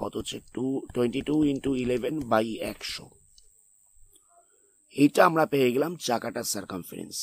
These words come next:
এটা আমরা পেয়ে গেলাম চাকাটার সারকামফারেন্স। এবার চাকাটাকে এত মিটার লম্বা দড়ি তুলতে হয়েছে, তাহলে চাকাটাকে কতবার ঘুরতে হবে? কি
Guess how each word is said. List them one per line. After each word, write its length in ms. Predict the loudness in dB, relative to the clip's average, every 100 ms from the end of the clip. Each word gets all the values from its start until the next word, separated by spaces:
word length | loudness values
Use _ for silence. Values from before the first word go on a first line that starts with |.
| -12 _ _ -10
এটা 100 | -6 -4
আমরা 120 | -4 -2
পেয়ে 140 | -4
গেলাম 160 | -4 -6 -10
চাকাটার 340 | -10 -8 -8 -8
সারকামফারেন্স। 540 | -8 -10 -12 -14 -10 -12 -12 _ _ _ _ _ _ -12
এবার 160 | -8 -2
চাকাটাকে 520 | -2 0 0 -2 0 0 0
এত 120 | 0 2 4
মিটার 300 | 4 4 4 4
লম্বা 240 | 4 2 2
দড়ি 180 | 2 2 2
তুলতে 240 | -2 -2 -6
হয়েছে, 300 | -6 -6 -8 -12 _ _ _ _ _ _ _ _ _ _
তাহলে 160 | -4 -2 0
চাকাটাকে 320 | 0 2 2 0
কতবার 260 | -4 -2 -2
ঘুরতে 240 | -4 -8 -10
হবে? 160 | -12 -16 -20 _ _
কি 100 | -4